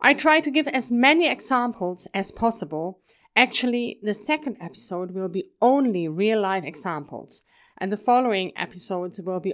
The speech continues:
all about methods which help to teach oral learners. Stories, biographies, symbols, rituals, and some modern parables. Now back to the term oral. Most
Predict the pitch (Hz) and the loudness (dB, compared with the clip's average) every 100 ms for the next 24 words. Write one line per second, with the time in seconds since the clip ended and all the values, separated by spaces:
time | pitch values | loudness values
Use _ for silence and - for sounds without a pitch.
0 | - 202 220 - 170 170 - 196 233 - | -2 -2 -2 -2 -4 -6 -2 0 0 -2
1 | 151 214 - - _ _ - 202 202 - | -8 -8 -14 -20 _ _ -6 -4 -4 -2
2 | 233 233 233 202 - - 233 214 208 - | 0 0 -2 -12 -10 -6 -4 -4 -8 -6
3 | 170 175 170 156 147 - 120 - - _ | -4 -4 -6 -6 -10 -12 -18 -20 -20 _
4 | _ _ _ - - 240 226 214 208 208 | _ _ _ -14 -4 2 2 2 0 -4
5 | 208 - 156 170 202 202 175 196 180 180 | -6 -6 -2 0 -2 -4 -14 -10 -8 -10
6 | - - 254 240 214 196 190 185 202 214 | -14 -8 -4 -4 -4 -4 -6 -6 -2 -2
7 | 220 196 180 170 - - _ _ - 175 | -2 -8 -6 -8 -14 -20 _ _ -6 -6
8 | 175 170 - _ - - 185 175 165 156 | -4 -10 -16 _ -18 -10 -6 -6 -6 -6
9 | 165 151 147 - - 156 151 - - - | -6 -10 -14 -14 -10 -8 -10 -14 -18 -20
10 | - _ _ _ _ _ _ _ - 285 | -20 _ _ _ _ _ _ _ 0 6
11 | 320 320 320 392 - 311 277 - 226 233 | 6 8 6 6 2 -4 -4 -2 0 0
12 | 233 - 196 185 147 - _ _ _ _ | -2 -4 -2 0 -2 -6 _ _ _ _
13 | - 190 294 403 - | -8 0 2 2 -2